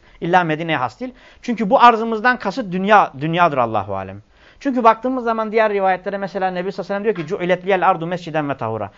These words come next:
"Yeryüzü bana mescit, mescit, e, ve temiz kılınmıştır." diyor. Şimdi Nebi sallallahu aleyhi ve sellem yeryüzü lafını da nerede söylüyor? Medine'de. İlla o Medine'ye has olacak değil. Bu lafzından da kasıt illa Medine olacak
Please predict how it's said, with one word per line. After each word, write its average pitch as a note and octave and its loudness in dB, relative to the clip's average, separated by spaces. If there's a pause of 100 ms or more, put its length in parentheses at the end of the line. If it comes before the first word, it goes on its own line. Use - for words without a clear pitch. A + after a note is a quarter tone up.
(220)
"Yeryüzü G3+ 6
bana G#3+ 2 (560)
mescit, E3 2 (680)
mescit, E3+ 0
e, C3+ -2
ve F#3 2
temiz - 2 (160)
kılınmıştır." A2 -6
diyor. F2+ -16 (380)
Şimdi A#3 -4
Nebi A#3 0
sallallahu B3 -2
aleyhi B3 2
ve - -4
sellem A#3+ 4
yeryüzü A#3+ -2
lafını A#3 -4
da A3+ -2 (100)
nerede A3+ -2
söylüyor? D#3 -6
Medine'de. F#3 -4
İlla F#3 2
o F#3 2
Medine'ye F3 -4
has E3+ -2
olacak C#3 -2 (300)
değil. A#2 -2 (540)
Bu A3+ 4
lafzından G#3 6
da G#3 2
kasıt G3 -6
illa G3 4
Medine F3 0
olacak D3 0